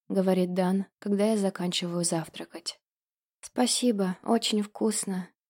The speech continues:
Не знаю, как бы справлялась без тебя». «Легко», —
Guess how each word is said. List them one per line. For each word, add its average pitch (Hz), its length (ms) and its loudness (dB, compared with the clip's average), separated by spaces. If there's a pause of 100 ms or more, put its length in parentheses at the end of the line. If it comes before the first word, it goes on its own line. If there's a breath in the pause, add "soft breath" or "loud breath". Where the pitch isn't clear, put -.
Не 220 160 6
знаю, 226 280 6
как 175 180 -4
бы - 80 -10
справлялась 180 600 -2
без - 200 -4
тебя». 170 480 -8 (680)
«Легко», — 220 720 4